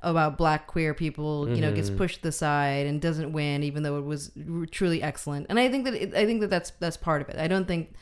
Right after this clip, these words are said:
Speaker 1: I mean, I'm not, I'm sure there are people that are, like, you know, "Fuck that movie. That movie was terrible."
Speaker 2: Mm-hmm.
Speaker 1: Um, but I think that, like, you know, it, there's a, a deeper part to it as far as there being, like, a division.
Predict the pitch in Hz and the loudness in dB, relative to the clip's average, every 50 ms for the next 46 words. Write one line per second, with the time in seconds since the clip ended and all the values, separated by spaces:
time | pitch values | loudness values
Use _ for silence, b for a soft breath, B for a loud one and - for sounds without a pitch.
0 | B B B B B 190 208 214 208 190 180 180 170 165 156 - - - - 165 | B B B B B 4 6 6 6 6 6 4 4 2 0 -2 -10 -12 -8 -6
1 | - - 180 - 185 175 165 156 151 180 156 - 156 156 151 151 156 151 151 160 | -6 -6 -4 0 0 2 2 2 0 -2 -2 -2 -2 -2 -2 -4 -4 -4 -4 -6
2 | 156 - - 156 147 156 147 - - - - - - - - - - - - - | -6 -6 -6 -6 -4 -4 -6 -8 -12 -18 -20 -20 -20 -20 -20 -20 -20 -20 -20 -20
3 | - - - - - 196 175 - - 160 - 165 160 147 156 151 151 147 156 156 | -20 -20 -10 -2 0 0 2 4 2 2 2 2 0 0 0 0 0 0 2 2
4 | 156 156 147 147 139 135 - - 294 277 214 170 156 147 143 135 - - 123 123 | 2 0 -2 -2 -4 -2 2 4 6 6 6 6 4 2 0 -2 -2 0 0 2
5 | 117 110 101 98 98 101 185 180 170 160 160 156 151 160 - - 247 254 277 285 | 2 2 0 2 4 6 6 6 8 6 6 4 2 0 2 4 4 6 6 4
6 | 320 311 262 285 254 214 214 196 185 180 - - - 214 196 180 160 156 147 - | 4 2 4 2 4 4 4 4 4 2 0 -2 0 2 4 4 4 2 0 -2
7 | - 185 175 - - 175 190 185 175 175 190 175 170 - - - 175 160 151 - | -4 -4 -4 -6 -4 0 0 2 2 2 2 0 0 -4 -6 -6 -6 -6 -6 -4
8 | - 214 220 - 185 156 - - 160 151 147 - 147 139 143 - - 151 - - | -2 -2 0 0 -2 -2 0 0 0 0 0 -2 -4 -4 -4 -4 -6 -6 -4 -2
9 | 156 147 143 143 151 147 143 147 139 139 139 135 - 151 139 151 139 147 143 135 | 0 0 0 0 -2 -2 -2 -2 -2 -2 -4 -4 -6 -4 -4 -4 -4 -4 -4 -4
10 | - 147 147 143 143 147 | -6 -8 -8 -8 -8 -10